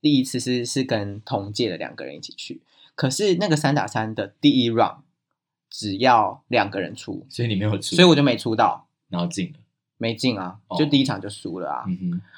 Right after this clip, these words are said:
Speaker 1: 那时候真的是觉得说，比赛好可怕。
Speaker 2: 哦，真的哦。我那时候可能因为太
Speaker 1: 你看你第一次比赛就进了耶。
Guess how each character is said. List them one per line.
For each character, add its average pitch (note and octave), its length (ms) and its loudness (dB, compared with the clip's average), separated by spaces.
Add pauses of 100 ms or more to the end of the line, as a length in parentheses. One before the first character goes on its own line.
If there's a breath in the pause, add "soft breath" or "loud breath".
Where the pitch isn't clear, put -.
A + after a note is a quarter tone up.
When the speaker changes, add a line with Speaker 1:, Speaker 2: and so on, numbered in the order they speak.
(260)
Speaker 1:
那 F3+ 120 -2
时 F3 140 -2
候 C#3+ 160 2
真 C#3+ 160 2
的 B2+ 80 2
是 C3 100 -8
觉 G#2+ 180 -6
得 F#2+ 60 -8
说， G2 580 -6 (760)
比 A#2 100 -4
赛 B2+ 140 -8
好 A#2 140 -10
可 - 200 -16
怕。 - 180 -12 (1500)
Speaker 2:
哦， F2+ 200 -20
真 C3+ 200 -16
的 C3+ 100 -12
哦。 D2+ 140 -16 (360)
我 G#2+ 80 -12
那 D3+ 80 -4
时 F3+ 60 -2
候 E3 80 -2
可 G#2+ 100 -10
能 E2 160 -12
因 G#2+ 120 -14
为 B2 80 -10
太 - 140 -6
Speaker 1:
你 C#3+ 60 2
看 A#3 140 2
你 D#3 260 -2
第 E3 160 2
一 G3 40 -4
次 F3+ 160 -8
比 C3+ 120 -4
赛 C3+ 160 -4
就 B2 100 -8
进 A#2 280 -10
了 B1+ 100 -14
耶。 - 240 -16